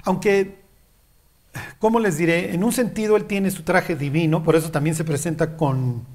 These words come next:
con su, el cabello blanco, su, su rostro que resplandece como el sol, sus, sus piernas como bronce que está hirviendo. Pero también al mismo tiempo,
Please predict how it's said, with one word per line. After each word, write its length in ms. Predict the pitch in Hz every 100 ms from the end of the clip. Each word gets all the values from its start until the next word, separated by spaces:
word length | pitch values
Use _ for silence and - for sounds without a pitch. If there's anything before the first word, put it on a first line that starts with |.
| - - - _ _ _
con 140 | 175
su, 120 | - -
el 80 |
cabello 340 | 165 143 147 143
blanco, 460 | 135 131 139 135
su, 160 | 139 139
su 500 | - - - 147 135
rostro 380 | 147 156 156 160
que 100 | 143
resplandece 600 | 131 127 139 131 139 -
como 220 | - 131
el 100 | 123
sol, 600 | - - 131 131 131 131
sus, 280 | 123 139 - - _ _ _ - - - _ _ _ _
sus 200 | - 156
piernas 360 | 180 160 165 156
como 420 | 156 131 123 123
bronce 440 | 151 160 160 160
que 100 | 156
está 520 | 147 - 151 147 135 - - - _ -
hirviendo. 720 | 143 143 151 156 147 - - - _ _ _ _ _ - - _ - -
Pero 200 | 165 160
también 380 | 156 156 165 180
al 100 | 185
mismo 260 | 175 180 180
tiempo, 500 | 180 165 160 214